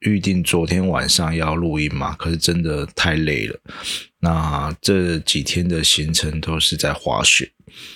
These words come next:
那原本我一直就蛮喜欢这个运动的，因为其实在疫情之前嘛，呃，我们有带全家来一起滑过雪，然后中间就隔了好几年，所以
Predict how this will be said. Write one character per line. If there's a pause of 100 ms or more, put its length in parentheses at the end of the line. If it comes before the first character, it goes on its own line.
(280)
那
原
本
我
一
直
就
蛮
喜
欢
这
个
运
动
的， (220)
因
为
其
实
在 (120)
疫
情
之
前
嘛， (800)
呃，
我
们
有
带
全
家
来
一
起
滑
过
雪， (360)
然
后 (320)
中
间
就
隔
了
好
几
年， (600)
所
以